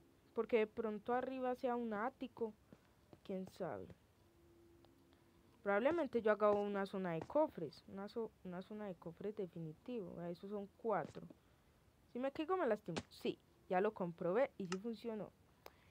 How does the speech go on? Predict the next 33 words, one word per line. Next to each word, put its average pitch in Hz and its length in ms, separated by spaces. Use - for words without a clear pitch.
Venga, 226 260
creo 247 240
que - 120
voy 226 120
a 226 60
necesitar, 208 600
ah, 277 220
no, 285 100
no, 262 140
no, 226 140
comida 185 420
no. 220 220
Cuando 196 280
tenga 233 580
cuatro 247 300
muslitos 220 540
menos. 208 420
Uno, 185 320
dos, - 360
tres, 220 480
cuatro. 101 240
A 185 60
ver 233 160
cuánto 240 260
lleva 220 240
el 220 80
video. 170 320
Pues 214 160
bueno, 180 400
en 190 220
nue-, 202 220
nueve 339 300
minutos, 302 640